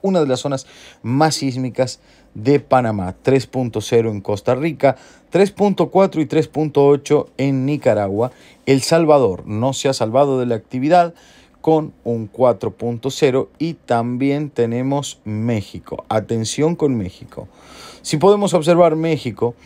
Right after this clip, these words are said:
ha tenido un aproximado de unos doce terremotos en el sur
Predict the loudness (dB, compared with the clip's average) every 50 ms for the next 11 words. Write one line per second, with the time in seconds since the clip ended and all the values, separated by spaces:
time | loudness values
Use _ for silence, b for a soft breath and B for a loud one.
0 | b b b b b _ 0 0 2 4 2 2 4 2 4 4 4 4 2 0
1 | B B B _ 0 2 2 2 2 0 0 0 -2 -2 0 -4 -2 0 0 2
2 | 2 0 0 0 -2 -2 -2 -2 -4 -6 -6 0 4 4 4 4 2 -4 -4 -2
3 | 0 0 2 0 0 0 -2 -2 -2 -4 -4 -2 -4 -4 -4 -4 -6 -6 -4 -4
4 | -4 -6